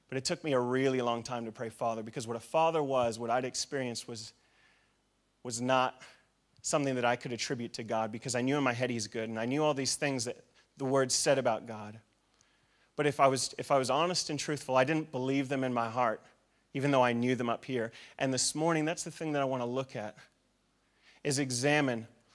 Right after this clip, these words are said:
Let's not let God the Father be a distant God the Father, but let's see who he really is, the heart of the Father. And, and I wanna, I, I don't only wanna emphasize the negative, because I think in all of our fathers, we see glimpses of the real Father, no matter how good or great they are.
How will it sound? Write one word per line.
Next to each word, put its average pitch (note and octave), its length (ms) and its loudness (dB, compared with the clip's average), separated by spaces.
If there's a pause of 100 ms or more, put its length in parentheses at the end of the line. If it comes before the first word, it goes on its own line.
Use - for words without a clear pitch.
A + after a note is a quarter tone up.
(300)
Let's D#3+ 280 2
not F3+ 180 2
let D3 200 2
God D3 200 6
the C#3+ 80 0
Father D3 320 4
be C#3 160 -2
a B2+ 60 2
distant C3 440 -2
God A#2 220 0
the A2+ 80 -4
Father, A#2+ 340 2
but C3 140 -4
let's C3 180 -4
see C#3+ 220 0
who C#3+ 180 -4
he B2+ 100 -2
really A#2+ 300 -2
is, A2+ 180 -2
the A2+ 100 -4
heart C3 240 2
of A2+ 80 -6
the A2+ 60 -6
Father. G#2+ 460 -6 (360)
And, C#3+ 160 0
and D#3 100 2
I D3 80 6
wanna, F#3 300 4
I, D3+ 200 2
I D3+ 100 4
don't E3+ 180 2
only F3 160 0
wanna D#3+ 220 0
emphasize D3 440 0
the C#3 60 -2
negative, B2+ 360 -2
because B2+ 280 -4
I C#3 60 0
think D3 200 -4
in C#3 100 -4
all D3+ 300 0
of C3+ 120 0
our C#3 60 2
fathers, C3 440 2
we A#2+ 100 -4
see C#3+ 160 -2
glimpses B2+ 460 -4
of A2 100 -4
the A2 80 -4
real A2 160 -2
Father, G2+ 460 -10 (720)
no D3 80 4
matter D3 160 4
how D3+ 180 4
good C#3+ 220 2
or C3 80 2
great B2+ 300 0
they A#2 120 0
are. G#2+ 320 -4